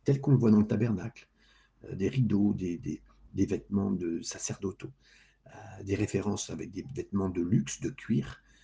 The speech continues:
des sandales, en ta'as en, en hébreu, qui produisent uniquement des contextes impliquant le tabernacle. Donc, euh, entre les vêtements du taber-, enfin,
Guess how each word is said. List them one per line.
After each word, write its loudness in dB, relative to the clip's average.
des -4
sandales, 0
en -6
ta'as -6
en, -12
en -2
hébreu, -4
qui 2
produisent 4
uniquement 6
des 4
contextes 0
impliquant 0
le 4
tabernacle. -4
Donc, -2
euh, -2
entre 2
les 6
vêtements 6
du 8
taber-, 4
enfin, -4